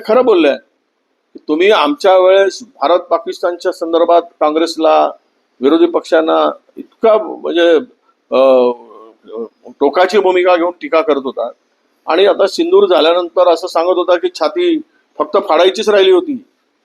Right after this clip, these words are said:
एवढ्या आविर्भावात सांगत होते. आणि छाती फाडले असते तर तिथे जिना वगैरे कदाचित निघाले असते, त्यामुळे फाडली नाही. अशा ढोंगी सरकारपासून, ढोंगी लोकांपासून, ढोंगी विचारापासून देशातील लोकांनी सावधान राहिलं पाहिजे,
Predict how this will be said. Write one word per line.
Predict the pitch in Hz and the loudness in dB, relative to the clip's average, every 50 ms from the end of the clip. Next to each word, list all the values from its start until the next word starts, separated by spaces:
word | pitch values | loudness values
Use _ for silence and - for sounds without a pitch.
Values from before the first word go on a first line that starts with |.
| _ _ _ _ _ _ _ _ _ 107 | _ _ _ _ _ _ _ _ _ -4
एवढ्या | 123 151 156 170 190 | 0 0 2 2 2
आविर्भावात | 196 196 185 185 190 180 180 185 180 175 | 2 2 2 2 0 2 2 0 0 0
सांगत | - 170 160 160 151 135 | 0 -4 -4 -4 -6 -8
होते. | 131 107 107 98 _ _ _ _ _ _ _ _ _ _ _ _ - | -8 -12 -18 -20 _ _ _ _ _ _ _ _ _ _ _ _ -10
आणि | 123 139 151 - | -8 -8 -6 -4
छाती | 147 143 - 180 180 | -2 -2 0 0 0
फाडले | 120 156 156 160 170 180 | 0 0 2 2 4 2
असते | 180 170 - 190 | 2 0 0 -4
तर | 185 185 185 180 | -4 -2 -2 -4
तिथे | 185 - 170 156 170 180 185 185 180 175 165 - - _ _ _ _ _ - 123 | -4 -6 -6 -4 0 0 2 2 2 0 -2 -4 -6 _ _ _ _ _ -8 -4
जिना | 139 151 160 180 | -2 0 2 2
वगैरे | 185 180 175 170 185 185 | 2 2 2 2 2 0
कदाचित | 180 175 170 175 175 185 190 175 | 0 0 0 0 0 -2 -4 -4
निघाले | 180 185 190 196 196 | -2 0 2 2 2
असते, | 185 165 - - 156 123 104 | 2 0 -2 -4 -4 -4 -4
त्यामुळे | - - - 143 151 156 170 180 - | -8 -10 -8 -6 -4 -2 -2 -2 0
फाडली | - 208 208 202 214 | 0 2 2 2 2
नाही. | 196 185 156 123 - _ _ _ _ _ _ _ _ _ _ _ _ _ _ _ _ _ _ _ _ _ _ _ _ _ _ _ - - - | 2 2 0 -2 -4 _ _ _ _ _ _ _ _ _ _ _ _ _ _ _ _ _ _ _ _ _ _ _ _ _ _ _ -20 -10 -6
अशा | 190 202 - 254 247 | -6 -2 0 0 0
ढोंगी | 254 185 143 156 180 208 226 233 233 240 226 - - | 2 2 0 2 2 2 2 2 2 0 0 -4 -8
सरकारपासून, | - - - 151 139 - 175 180 180 170 160 156 151 - 143 135 135 | -8 -4 -2 -2 0 2 2 2 2 2 0 0 0 -2 -4 -4 -2
ढोंगी | 147 151 156 170 180 170 | -2 0 0 0 2 2
लोकांपासून, | 147 - - 165 165 156 143 - - 135 120 117 - _ _ _ _ _ _ _ _ _ | 0 2 0 0 0 0 0 -2 -4 -8 -8 -10 -14 _ _ _ _ _ _ _ _ _
ढोंगी | - 147 156 170 185 202 | -2 0 0 2 0 0
विचारापासून | 175 156 - 180 185 185 190 185 185 165 170 - 147 127 131 - _ _ _ _ _ _ _ _ | 0 0 0 0 2 2 2 2 2 0 -2 -4 -8 -10 -12 -14 _ _ _ _ _ _ _ _
देशातील | 123 139 147 - 196 180 - 202 190 | -6 -6 -2 -2 -2 -2 0 0 0
लोकांनी | 180 165 - - 170 180 185 | 0 0 0 -2 -2 -2 -2
सावधान | - - 147 135 143 151 175 180 | -2 0 0 0 2 2 0 2
राहिलं | 180 175 160 165 165 | 2 2 2 2 2
पाहिजे, | 160 156 147 135 131 | 2 0 -2 -2 -6